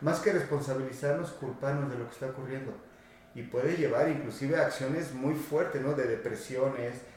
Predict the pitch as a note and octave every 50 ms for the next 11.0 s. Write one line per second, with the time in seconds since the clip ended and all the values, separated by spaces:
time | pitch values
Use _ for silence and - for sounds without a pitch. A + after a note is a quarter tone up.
0 | - - A#2+ A#2 A2 G#2 A#2+ A#2+ A#2 A2+ A#2+ A2 A2 A2 - - A2 G2+ - -
1 | C3 C3 A#2+ A2+ A2+ A2 A2 A2 - - - - - - - - - - G#2+ A2
2 | G#2+ G#2+ G#2+ G#2+ A2 G#2+ G#2+ - A2+ A2+ - C#3 C#3 D#3 C#3+ C3+ A#2+ G#2+ A#2+ A#2
3 | A#2+ C3 C#3 C#3 D3+ D3 C3+ - B2 A2+ - - C3+ C3+ C3+ B2+ B2 A#2+ A2 -
4 | - A#2 A2 A2 A2 - B2 B2 A#2+ A#2+ A#2+ A#2+ A#2+ A#2+ A#2+ A#2 A2 G#2 - -
5 | - - - - - - - - - - - - - - - - - - - -
6 | - - - C#3 C3+ - D3 D3+ E3 D#3 - D3 C#3 C#3 C#3+ C#3+ - - - -
7 | - - C3+ C3 C3 - C3+ C3 D3 C#3+ D3 C3+ B2+ C3 C#3+ D3 C#3+ - - -
8 | - - - B2 A2+ - - B2 B2+ C3 C3+ C#3+ C#3+ C#3+ C3+ A#2+ A#2+ A#2 A#2 A#2+
9 | A#2+ B2+ C3+ B2+ A#2+ A2 A2 A2 G#2+ - A2+ G#2+ A2+ A#2 B2 B2+ B2+ B2+ A#2+ -
10 | - A#2 A#2 B2+ C3+ C#3 C#3 - D3 C#3+ C#3+ C#3 C3 C3 C3 C3+ - E3+ F#3 F#3+